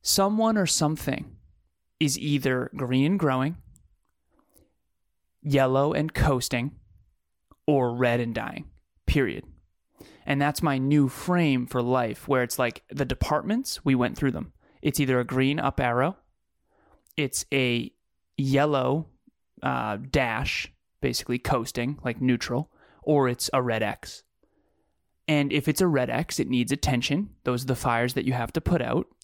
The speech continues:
If it's, you know, yellow and coasting, we, it needs some attention, but, you know, nothing's nothing's growing or dying. It's just kinda coasting. It's, it's just staying steady. And then green and growing is good. So eventually we wanna have every department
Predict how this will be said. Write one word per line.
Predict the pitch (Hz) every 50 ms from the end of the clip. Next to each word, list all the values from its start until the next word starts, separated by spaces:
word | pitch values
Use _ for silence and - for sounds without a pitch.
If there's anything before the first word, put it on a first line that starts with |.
| _
If | 143 131 -
it's, | 143 135 - - - - _ _
you | - - 143
know, | 131 123 120
yellow | 120 123 120 120 120 123
and | 139 156 147
coasting, | - - 139 123 120 - - 147 139 156 160
we, | 147 131 127
it | - 120 127
needs | 120 123 123 120 -
some | - 135 131 143 147
attention, | 131 120 - - 113 110 - - 139 143
but, | 139 135 - - - - - -
you | - - 127
know, | 117 113
nothing's | 120 123 127 - - - 113 - - - - _ - - - - - - -
nothing's | 143 131 - 254 247 - 143 -
growing | - - 143 127 123 127 127 127 123 120 117
or | 107 117 117
dying. | 113 110 104 98 101 110 120
It's | 117 -
just | - 120 -
kinda | - 131 117 107 -
coasting. | - - - - 135 123 - - 117 117 117
It's, | 117 - - - -
it's | 127 - -
just | - 127 117 -
staying | - - 127 117 117 113 110 113
steady. | - - 123 113 110 113 143 - _ - - - - - - _ -
And | - 143 147
then | 147 151 147
green | - 139 135
and | 131 135 131
growing | 127 123 120 120 120 117
is | 117 113
good. | - 110 - - -
So | - - 143 131 - - -
eventually | 151 131 123 147 185 247 - - 143 123 127 139 151
we | 135 127
wanna | 123 127 123 123
have | 120 123 123 117 113
every | 107 113 120 135 139 160
department | 170 185 - - - - - 143 175 -